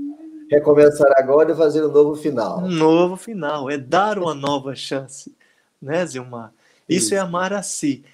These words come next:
Speaker 2: Amar a si não no sentido egocêntrico. Quando eu caio no ego de me mostrar para vencer no mundo, eu estou no egoísmo. Jesus disse, "Eu venci o mundo, não no mundo."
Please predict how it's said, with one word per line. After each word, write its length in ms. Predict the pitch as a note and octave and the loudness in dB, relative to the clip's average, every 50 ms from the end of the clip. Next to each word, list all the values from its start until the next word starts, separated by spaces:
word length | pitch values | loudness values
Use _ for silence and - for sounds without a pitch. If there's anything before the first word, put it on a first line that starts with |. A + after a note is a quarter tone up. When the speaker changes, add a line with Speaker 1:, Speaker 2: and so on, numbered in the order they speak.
| _ _ _ _ | _ _ _ _
Speaker 2:
Amar 400 | - D3 C#3 C#3+ E3 F#3+ G#3+ G#3+ | -4 -2 0 2 2 2 0 0
a 80 | G#3 F3+ | -2 -6
si 320 | - - - - G#3 G3 | -8 -10 -10 -8 -10 -8
não 220 | F3 E3+ G3 A3 | -6 -4 -4 -4
no 80 | A#3+ A#3+ | -4 -8
sentido 420 | A#3 - G#3+ F3+ - - G#3+ G3 | -12 -14 -14 -12 -12 -10 -6 -6
egocêntrico. 1120 | G#3+ G#3 G3 G#3+ G#3+ G#3 G#3 - - - D#3 D3+ D3 C#3 C#3+ - - - _ - - D#3+ _ _ _ _ _ _ | -6 -6 -6 -8 -8 -8 -10 -12 -12 -10 -10 -10 -10 -12 -16 -20 -20 -20 _ -20 -20 -20 _ _ _ _ _ _
Quando 200 | - D#3+ D#3 D#3+ | 0 2 4 4
eu 100 | E3+ D#3+ | 2 2
caio 340 | D#3+ - F3 F3+ F#3+ G#3 G#3 | 0 0 2 2 2 2 0
no 240 | G3 G3 F3+ D3+ F#3 | -4 -4 -4 -2 0
ego 600 | G3+ E3+ G3 A3 A3 G3+ G3 G#3+ A3+ A3 A3 - | 0 0 -2 -2 -4 -8 -10 -10 -10 -10 -12 -14
de 240 | D3+ C3+ C3+ D#3 D#3+ | -16 -12 -8 -8 -8
me 240 | D3+ C#3+ D#3 F#3 G3+ | -6 -6 -8 -8 -8
mostrar 880 | G3+ F#3+ F#3 F3 D#3 - - - - - D3+ C#3+ C#3+ D3+ E3 E3+ E3+ - | -8 -6 -4 -4 -4 -6 -8 -14 -12 -6 -2 0 0 0 -2 -6 -8 -8
para 280 | - D#3+ D#3 D#3+ D#3 | -6 -4 -4 -4 -6
vencer 720 | C#3 B2+ D3+ D#3+ D#3+ D#3+ - - - E3 E3+ F3 E3 C#3+ B2+ | -6 -6 -8 -8 -6 -8 -8 -8 -4 -2 -2 -2 -4 -6 -10
no 420 | B2+ B2+ C3+ D3+ F#3 G#3 A3 G#3+ | -14 -10 -4 -2 0 0 0 -2
mundo, 560 | - D3 D3 D#3 E3+ F#3 F#3+ F#3+ F#3+ A3 A3 - _ - | -4 -10 -8 -8 -8 -8 -8 -10 -10 -12 -12 -14 _ -8
eu 80 | - C#3+ | -6 -6
estou 320 | C#3+ - - - D#3 D#3 | -6 -6 -6 -4 -4 -4
no 100 | D3+ D3+ | -4 -6
egoísmo. 680 | D#3 C#3+ C#3 C#3 B2+ A#2+ A#2 A2+ - - - - _ _ _ _ _ _ _ _ _ _ | -8 -8 -6 -8 -8 -8 -10 -14 -16 -20 -20 -20 _ _ _ _ _ _ _ _ _ _
Jesus 480 | - C3 C#3 C#3 - - D#3 G3 F#3+ D#3 | -6 -2 0 0 0 2 0 0 0 0
disse, 440 | C3 B2+ D3+ D#3+ D#3 - - - C3+ | -2 0 2 2 2 0 -2 -2 0
"Eu 180 | C#3 D#3+ F3+ | 2 2 2
venci 640 | E3+ C#3+ D3+ D3 C#3 - - - F3+ F#3 F#3+ - - _ _ - | 0 -2 -6 -10 -8 -6 -6 -4 -4 -6 -6 -8 -14 _ _ 0
o 220 | F3 F#3+ G#3+ G#3+ | 2 2 2 2
mundo, 580 | E3 C3 C3 C#3 C#3 C3+ A#2+ A#2+ - - - - _ _ _ _ _ _ _ | 0 -6 -12 -12 -12 -12 -14 -16 -20 -20 -20 -20 _ _ _ _ _ _ _
não 380 | - C3+ C#3 D#3+ F3+ F#3 F#3+ G3+ F#3 | -12 -8 -6 -6 -6 -6 -8 -14 -18
no 380 | C#3+ C3 B2+ C3+ C#3+ D#3 E3 | -18 -16 -10 -6 -6 -4 -4
mundo." 580 | D3+ B2 B2 C3 C3 B2+ A#2+ C3 - - - | -6 -8 -12 -16 -16 -16 -16 -16 -16 -16 -16